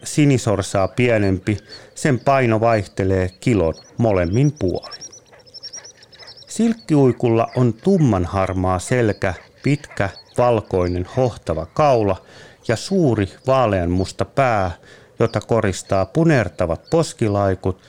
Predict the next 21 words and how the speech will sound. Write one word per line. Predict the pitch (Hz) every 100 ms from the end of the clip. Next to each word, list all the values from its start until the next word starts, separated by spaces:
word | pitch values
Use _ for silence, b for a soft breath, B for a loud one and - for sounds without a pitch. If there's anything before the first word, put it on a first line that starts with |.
| B B -
ja |
tummat | - 156 135 101 85 -
tupsut. | - 78 - - - - - - - _ _ _ _
Siis | - - 117 85 -
kaunis | - 120 85 76 87 131 -
lintu. | 113 92 78 - - - _ _ _ _ B B B B _
Kesällä | 190 202 190 143 117 -
silkkiuikku | - 165 156 - 107 95 90 - 127
onkin | 135 127 101
helppo | 101 131 120 -
tunnistaa, | - 113 110 95 - - 92 95 -
vaikka | 113 101 -
sen | - 101 104 123
voi | 117
sotkea | - 120 - - 92 87
hieman | 117 107 101
samannäköiseen | - 123 123 110 90 80 - 90 82 - 92
härkälintuun, | 85 120 98 87 82 85 - _ - - - - -
joka | 117 107
on | 90
hieman | 85 120 127 98 85